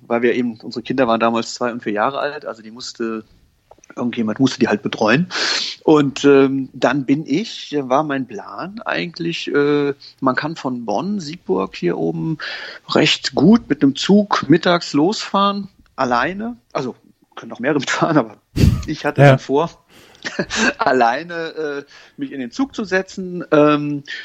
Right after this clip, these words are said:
Speaker 1: war dann um fünf oder sechs, äh, oder, nee, vier, fünf war ich dann in München, der fährt auch durch dann. Ähm, also ganz, ein ganz, ein Trip für mich alleine, in Anführungszeichen. Also ich hab da jetzt keine großen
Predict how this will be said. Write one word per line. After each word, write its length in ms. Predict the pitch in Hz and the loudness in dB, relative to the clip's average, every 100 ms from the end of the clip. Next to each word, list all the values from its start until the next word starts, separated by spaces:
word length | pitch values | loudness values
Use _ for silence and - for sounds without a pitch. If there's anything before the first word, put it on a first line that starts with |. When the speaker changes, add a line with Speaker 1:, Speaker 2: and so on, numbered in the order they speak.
| - | -4
Speaker 1:
war 160 | - 135 | 0 2
dann 180 | 139 139 | 2 0
um 460 | 127 123 120 110 95 _ _ _ _ - | -4 -4 -6 -10 -16 _ _ _ _ -20
fünf 160 | 123 | -18
oder 220 | - 104 98 | -16 -14 -6
sechs, 400 | 107 - - - | -6 -6 -10 -4
äh, 40 | |
oder, 580 | 110 110 101 - - - | -2 0 -2 -4 -6 -6
nee, 240 | 107 110 - | -4 -4 -4
vier, 240 | - - 113 | -6 0 2
fünf 260 | 151 165 | 4 2
war 140 | 117 104 | 2 0
ich 100 | 107 | 0
dann 140 | 107 | -4
in 140 | 104 113 | -2 0
München, 240 | 135 - | 0 2
der 80 | 127 | 0
fährt 140 | 131 | 2
auch 120 | 151 | 0
durch 380 | - 180 107 - | 0 4 4 2
dann. 320 | - 90 87 - - - - - | -2 -2 -2 -6 -10 -10 -14 0
Ähm, 460 | 147 147 147 147 139 _ _ | 4 4 4 -2 -10 _ _
also 160 | - 135 | -6 -2
ganz, 200 | 156 160 - | 0 0 -2
ein 140 | 147 | -2
ganz, 340 | 147 202 - - | -2 -2 -6 -10
ein 140 | 151 | -4
Trip 220 | - 233 | 0 0
für 100 | - | 0
mich 180 | 175 - | -2 0
alleine, 400 | 143 117 139 226 | 2 2 2 -4
in 80 | 196 | -10
Anführungszeichen. 920 | 185 185 196 190 - 180 190 - 185 | -14 -14 -16 -16 -12 -10 -10 -10 -6
Also 100 | 143 | -4
ich 140 | 139 | -2
hab 100 | 147 | -2
da 60 | - | -4
jetzt 160 | 139 - | -6 -6
keine 260 | 135 135 | -6 -6
großen 580 | 131 135 127 135 123 117 | -2 -2 0 -2 -2 -4